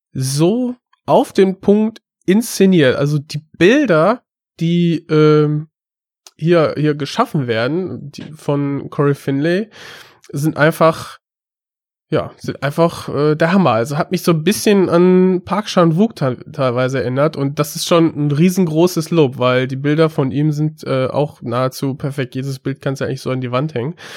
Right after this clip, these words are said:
Und das bei diesem Spiel-, Spielfilmdebüt zu sehen, ist, äh, ja, einfach richtig, richtig krass. Und, ähm, gut, Cin-, Cinematography ist bei Lil Vincent. Ähm,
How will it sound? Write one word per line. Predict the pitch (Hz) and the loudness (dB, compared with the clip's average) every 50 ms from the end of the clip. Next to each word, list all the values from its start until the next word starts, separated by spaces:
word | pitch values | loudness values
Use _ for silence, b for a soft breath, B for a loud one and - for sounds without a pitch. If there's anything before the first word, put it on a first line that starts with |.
| B B B B | B B B B
Und | B 156 131 | B -2 0
das | - 151 160 160 - | 2 2 0 0 2
bei | 143 139 139 | 2 2 2
diesem | 135 147 147 156 151 151 147 147 156 151 | 2 0 0 2 2 2 2 2 0 -2
Spiel-, | - - - - 143 160 185 - - _ - | -4 -4 -4 -2 -2 -2 -2 -4 -8 _ -16
Spielfilmdebüt | 151 - - - 160 175 185 185 - 180 175 180 180 165 156 151 147 160 175 165 - | -16 -12 -6 0 2 2 2 2 2 2 2 4 4 2 0 0 -2 -2 -4 -4 -6
zu | - - 147 | -8 -8 -4
sehen, | 143 147 147 147 151 156 156 B B B B B B B B B B B B | 0 0 2 2 2 0 -2 B B B B B B B B B B B B
ist, | - 139 143 139 - - - - | -4 -2 -2 -2 -4 -8 -6 -4
äh, | - 131 131 127 127 123 131 135 - _ _ _ _ _ _ _ _ - | 0 0 2 2 2 0 0 -2 -6 _ _ _ _ _ _ _ _ -4
ja, | 127 113 - - - - b b b b b b _ _ | -2 -2 -2 -4 -8 -12 b b b b b b _ _
einfach | - 131 - - 151 151 - - - - _ _ _ - | -6 -4 0 0 0 0 -2 -6 -18 -20 _ _ _ -10
richtig, | 147 - - - 156 151 - - - - _ _ _ _ | -10 -8 -6 -6 -8 -6 -8 -10 -14 -16 _ _ _ _
richtig | - 139 - - 147 151 - | -14 -10 -8 -6 -8 -8 -6
krass. | - - 139 135 - - - - B B B B B B B B | -2 0 0 0 0 -4 -10 -18 B B B B B B B B
Und, | B - 123 123 123 123 - - | B -8 -6 -6 -6 -6 -6 -6
ähm, | 120 120 120 120 120 131 - _ _ _ _ _ - | -4 -4 -4 -6 -8 -10 -14 _ _ _ _ _ -10
gut, | 135 123 - _ _ | -10 -10 -10 _ _
Cin-, | - - - 156 127 120 - _ | -12 -8 -6 -4 -4 -6 -8 _
Cinematography | - - 156 156 156 151 143 - - 160 160 165 160 156 - 156 143 | -8 -4 -2 0 0 -2 -2 0 0 0 0 0 -2 -4 -4 -4 -4
ist | - - 156 - | -4 -4 -8 -8
bei | - - 135 131 127 127 127 127 127 127 127 - - | -4 -2 2 2 4 4 2 2 -2 -4 -6 -8 -8
Lil | 127 139 147 156 156 147 - 131 139 | -6 -2 0 0 0 0 0 -2 -2
Vincent. | 143 170 180 - - 113 113 127 175 - - _ _ _ _ _ _ _ _ _ _ _ _ _ _ _ _ _ _ - | -2 -2 -2 -2 -4 -4 -4 -4 -6 -8 -10 _ _ _ _ _ _ _ _ _ _ _ _ _ _ _ _ _ _ -14
Ähm, | - 120 123 123 123 123 123 131 - | -10 -8 -6 -6 -6 -6 -8 -10 -12